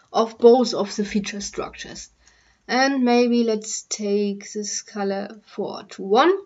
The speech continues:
So I, in the new feature structure, it will contain all properties of two one, so it will be last name. Let's just,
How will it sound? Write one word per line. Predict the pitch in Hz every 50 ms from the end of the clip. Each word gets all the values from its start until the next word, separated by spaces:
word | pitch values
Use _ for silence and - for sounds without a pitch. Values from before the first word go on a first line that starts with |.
| _ _ _ _ _ _ _ _ _ _ - - _ _
So | - - 247 240
I, | 240 233 233 226
in | 185 226 233 233 226 226
the | 214 220
new | 233 262 294 330 330
feature | 320 - 311 311 - 294 285
structure, | - - - 294 285 285 - - 277
it | 247 233 214
will | 233 233 226
contain | 220 - 240 220 220 214 - 214 214 202 196 196 196 196 196 196 202 -
all | - 220 226 226 240 240 226
properties | 226 - - 233 226 233 214 214 - 220 214 208
of | - - - - -
two | - - 208
one, | 208 254 285 302 294 302 294
so | - - 214
it | 208 202 202
will | 202 196 196 185
be | 180 196 185 185 180 180 180 196 - _ _ _ _ _ _ _ _ _ _ _ _ _ _ _ _ _ _ _ -
last | 233 247 262 269 269 254 - - -
name. | 262 254 254 254 254 247 247 247 247 247 247 254 247 - _ _ _ _ _ _ _ _ _ _ _ _ _ _ _ _ _ _ _ _ _ _ _ _ _ _ _ _ _ _ _ _ _ _ _ _ _ _ _ _ _ _ _ _ _ _ _ _ _ _ _ _ - - -
Let's | 214 202 202 - -
just, | 196 202 208 - -